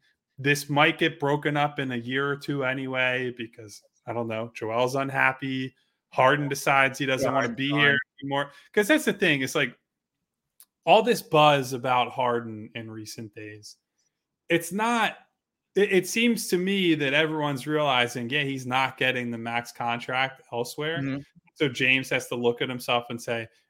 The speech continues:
Speaker 1: "Am I really gonna take less than max money to go play in Houston?" And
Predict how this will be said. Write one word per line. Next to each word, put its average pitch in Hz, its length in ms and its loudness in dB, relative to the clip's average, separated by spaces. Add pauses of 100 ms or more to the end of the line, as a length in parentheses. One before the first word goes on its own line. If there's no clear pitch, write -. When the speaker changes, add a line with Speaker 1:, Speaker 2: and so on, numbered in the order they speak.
Speaker 1:
"Am 151 120 2
I 156 80 8
really 151 340 4
gonna 151 240 0
take 135 460 -6 (100)
less 127 320 -4
than 127 160 -8
max 123 360 -10
money 123 280 -6
to 123 120 -6
go 117 180 -4
play 117 320 -4
in 113 80 -10
Houston?" 117 600 -8
And 107 240 -14